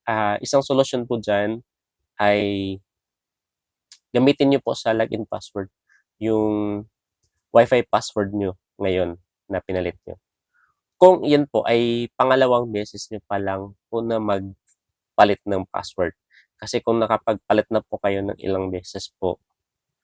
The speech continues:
like, napalitan nyo na po ulit yung password nyo, so, baka hindi na po. Basta, dito po, lagi po natin tandaan,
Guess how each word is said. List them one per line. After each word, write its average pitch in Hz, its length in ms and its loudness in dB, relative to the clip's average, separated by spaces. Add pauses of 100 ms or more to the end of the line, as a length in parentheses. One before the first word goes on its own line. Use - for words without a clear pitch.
(460)
like, 95 160 -2 (160)
napalitan 104 480 0
nyo 101 80 0
na 98 80 -2
po 104 160 -8
ulit 98 240 -4
yung 98 320 -6
password 95 480 -6
nyo, 90 400 -6 (560)
so, - 240 -6
baka 110 320 4
hindi 107 240 -4
na 101 80 -4
po. - 240 -18 (160)
Basta, 147 400 4 (560)
dito 156 240 2
po, 170 240 6
lagi 151 240 2
po 156 160 -2
natin 147 240 -2
tandaan, 113 720 0